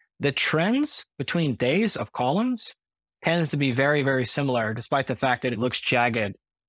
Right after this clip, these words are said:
across or horizontal throughout the week. Um, so yeah, it, it makes us see what's going on. If I look and go, Okay, those vertical columns are getting off, then we have some sort of problem or adjustment we need to make.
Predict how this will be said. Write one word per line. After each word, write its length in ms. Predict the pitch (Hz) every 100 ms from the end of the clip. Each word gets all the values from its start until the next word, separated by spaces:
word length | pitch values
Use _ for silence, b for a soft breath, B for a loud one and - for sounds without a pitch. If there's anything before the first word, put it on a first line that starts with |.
| -
across 520 | - - 139 131 -
or 80 | 107
horizontal 600 | 143 131 107 123 127 117
throughout 320 | - 107 101
the 100 | - 104
week. 180 | - - _ _ _ _ _ -
Um, 200 | 110 101
so 420 | - 135 120 110 _ _ _ _
yeah, 200 | 226 165 147
it, 120 | 147
it 220 | 160 147
makes 320 | 160 175 -
us 140 | 147 -
see 360 | - - 156
what's 140 | 135 -
going 220 | 131 123
on. 160 | 113 -
If 180 | 160 180
I 120 | 190
look 280 | 175 180 147
and 120 | 135
go, 260 | 123 107 -
Okay, 380 | 151 - 117 95 - _ _ _ _ _ _ _ _ 135
those 200 | 127 131
vertical 320 | 123 170 196
columns 400 | 185 185 202 190
are 40 | 170
getting 260 | 170 180
off, 300 | 160 196 - - -
then 260 | 135 127
we 100 | 123
have 200 | 131 120
some 180 | - 123
sort 220 | - 113
of 160 | 104 - _
problem 260 | 120 120 113
or 40 |
adjustment 400 | 101 110 - 127
we 40 | 131
need 60 |
to 60 | 139
make. 260 | 147 160